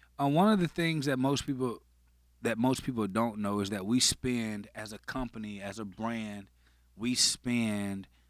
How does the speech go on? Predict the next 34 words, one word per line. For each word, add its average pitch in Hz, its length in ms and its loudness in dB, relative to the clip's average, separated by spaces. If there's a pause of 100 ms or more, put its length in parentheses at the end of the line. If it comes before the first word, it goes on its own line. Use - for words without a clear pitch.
(140)
the 107 100 -2
bulk 101 480 0
load 107 560 0 (100)
of 101 300 -4
our 98 240 -2
money 110 460 0 (240)
on 113 260 4
our 113 140 2
media 120 360 0
side, 87 340 -8 (180)
in 107 100 -6
the 110 80 -2
media 113 320 0 (160)
space, 110 400 -6
in 104 80 -10
the 101 60 -8
media 107 200 -4
department. 104 560 -4
And 104 120 -6
a 101 40 -4
lot 120 220 -4
of 139 80 -14
times 120 380 0
what 117 120 -4
happens 110 540 -2 (400)
is 113 120 -4
there 135 120 4
are 120 100 6
two - 360 2
budgets 135 380 2
that 113 180 -8
people 123 280 -2
typically 120 540 -4
cut 117 300 -4